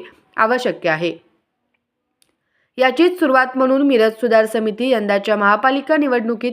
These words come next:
प्रभाग क्रमांक सहा मधून निवडणूक लढवणार आहे. तसेच गेल्या पाच वर्षात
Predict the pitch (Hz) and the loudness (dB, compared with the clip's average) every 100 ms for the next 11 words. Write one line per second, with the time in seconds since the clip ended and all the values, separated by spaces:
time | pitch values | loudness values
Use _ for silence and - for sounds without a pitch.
0 | 247 226 196 196 214 208 202 226 - 202 | -2 0 2 0 -4 -4 -4 -4 -2 -2
1 | 214 220 254 254 190 180 190 220 269 180 | 0 -4 -4 -4 -2 -2 -4 -6 0 0
2 | 175 175 175 175 175 - _ _ _ - | 0 0 0 -2 -6 -8 _ _ _ -20
3 | - 269 277 269 269 277 269 247 247 254 | 0 0 4 2 4 2 4 2 2 0
4 | 254 254 262 | 0 2 0